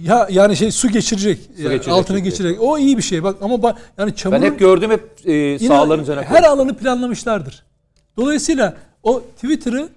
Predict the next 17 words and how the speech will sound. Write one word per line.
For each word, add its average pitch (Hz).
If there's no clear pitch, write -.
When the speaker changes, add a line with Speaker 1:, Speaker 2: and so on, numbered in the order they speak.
Speaker 1:
Twitter'ın 240
da 226
bir 202
görüşme 214
yaptılar 208
ve 208
bu 165
dezenformasyon 202
konusunda 180
Türkiye 185
yönelik, 170
çünkü 220
Türkiye'nin 233
bazı 185
talepleri 185
var. 143
Mesela 170